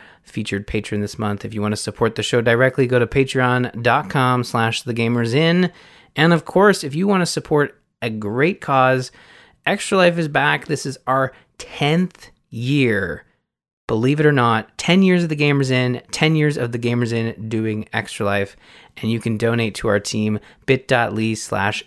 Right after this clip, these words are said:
T G I Extra Life twenty twenty-one. Crofton, you joined me for an event, uh, what feels like forever ago, but I think was just a couple weeks ago,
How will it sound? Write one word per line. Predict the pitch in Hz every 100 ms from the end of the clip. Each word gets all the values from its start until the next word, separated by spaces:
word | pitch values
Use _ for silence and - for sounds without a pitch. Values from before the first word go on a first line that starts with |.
| -
T | -
G | 113 113
I | 110 107 -
Extra | 113 - 107
Life | 107 104
twenty | - 113 107
twenty-one. | - 104 104 104 107 107 - -
Crofton, | - 123 123 127 110 104
you | 117 131 131
joined | 135 127 127
me |
for | 117 123
an | 113
event, | 107 107 107 -
uh, | 98 104 104 90 113 113 -
what | 120 117
feels | - 185 220 196
like | 190 170 - - -
forever | - 175 175 175
ago, | 139 127
but | 123 117
I | 139
think | - 151
was | 147 120
just | - 147 147
a | -
couple | - 139 135
weeks | 127 -
ago, | 120 107 95 -